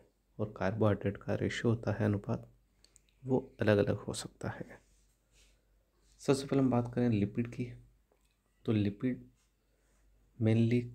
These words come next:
कोलेस्ट्रॉल, ग्लाइकोलिपिड और फॉस्फोलिपिड,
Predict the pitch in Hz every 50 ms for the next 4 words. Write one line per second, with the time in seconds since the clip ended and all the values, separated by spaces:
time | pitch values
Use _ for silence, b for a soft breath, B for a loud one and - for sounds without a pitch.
0 | - - - - 107 101 110 117 - - - 127 127 131 135 - - _ _ _
1 | _ _ _ _ _ _ _ - 113 95 - - 101 196 - 117 120 117 120 120
2 | - 131 127 131 - - _ _ _ _ _ _ _ _ _ _ _ _ _ _
3 | - - 101 - - - - - - 117 117 - - - 104 - - - - -
4 | -